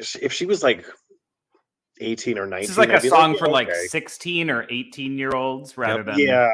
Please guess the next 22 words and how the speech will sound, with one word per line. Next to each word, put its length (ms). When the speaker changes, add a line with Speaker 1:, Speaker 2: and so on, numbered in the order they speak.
Speaker 2:
than 100
Speaker 1:
not, 120
Speaker 2:
twelve-year-olds. 480
Speaker 1:
not 100
to 40
somebody 240
in 60
their 100
twenties, 540
but, 240
like, 260
late 300
teens 440
Speaker 2:
Yeah. 60
Speaker 1:
for 100
sure. 460
Speaker 2:
Mm-hmm. 340
Speaker 3:
All 80
right, 140
look, 180
Speaker 1:
And 400
Speaker 3:
now, 240